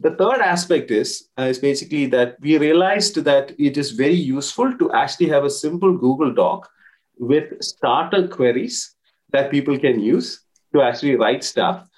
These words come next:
so that they can get going. Once they get a hang of, "Hey, you can join this thing to this, this thing to this,"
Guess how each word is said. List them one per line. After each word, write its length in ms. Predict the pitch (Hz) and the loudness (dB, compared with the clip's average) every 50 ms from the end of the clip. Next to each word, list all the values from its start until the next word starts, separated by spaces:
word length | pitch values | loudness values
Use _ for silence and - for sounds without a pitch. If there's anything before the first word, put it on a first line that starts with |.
| _ _ _ _ _ - | _ _ _ _ _ -8
so 200 | - - 170 160 | -2 0 0 2
that 160 | 160 165 160 | 2 2 2
they 100 | 156 156 | 2 0
can 220 | 151 170 165 147 127 | 2 2 0 2 2
get 180 | 139 147 143 | 0 0 0
going. 260 | - 117 101 90 92 | 2 2 2 2 2
Once 240 | 123 165 196 220 220 | 0 0 0 0 -2
they 120 | - 254 240 | -2 -2 0
get 180 | - 202 196 | 0 0 0
a 100 | 208 190 | 0 0
hang 380 | - - 139 139 160 170 170 156 | 0 0 -2 0 2 2 2 2
of, 180 | 151 147 - | 2 0 0
"Hey, 200 | - 180 180 170 | 0 2 2 4
you 240 | 156 147 143 160 175 | 4 2 0 -2 -2
can 180 | 170 180 147 123 | -2 -2 -2 0
join 380 | 113 131 131 143 151 147 135 | 0 0 2 2 2 0 -2
this 180 | 123 135 139 - | -2 -4 -4 -4
thing 220 | - 139 131 123 | -4 -4 -4 -2
to 100 | 120 117 | 0 0
this, 240 | 110 117 127 123 123 | 2 2 2 0 0
this 180 | - 135 123 - | -2 -6 -6 -4
thing 200 | - 127 117 113 | -4 -4 -4 -2
to 80 | 117 | -2
this," 400 | 113 113 208 165 - - - - | 0 2 2 2 2 0 -4 -8